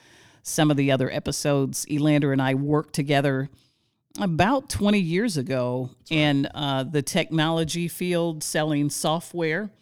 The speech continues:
Speaker 2: Yes.
Speaker 1: to the federal government, and, um, and then we went, uh, di-, uh, went different ways. He stayed in the field of software, and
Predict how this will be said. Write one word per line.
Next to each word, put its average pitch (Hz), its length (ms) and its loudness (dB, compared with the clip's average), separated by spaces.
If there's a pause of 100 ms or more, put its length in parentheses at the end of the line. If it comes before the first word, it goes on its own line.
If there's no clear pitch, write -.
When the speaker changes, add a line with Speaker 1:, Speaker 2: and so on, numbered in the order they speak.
(200)
Speaker 2:
Yes. - 400 -12
Speaker 1:
to - 140 -2
the 156 100 2
federal 156 420 0
government, 165 800 0
and, 139 480 0
um, 135 520 0 (280)
and 160 180 0
then 165 360 2
we 165 320 0
went, 160 500 0
uh, 147 140 -2
di-, 156 240 -4 (100)
uh, 185 140 0
went 190 240 -2
different 185 300 -2
ways. 170 320 0
He 175 160 -6
stayed 165 420 -2
in 170 200 0
the 190 80 2
field 175 440 -2
of - 100 -8
software, 165 720 -2
and 135 260 -2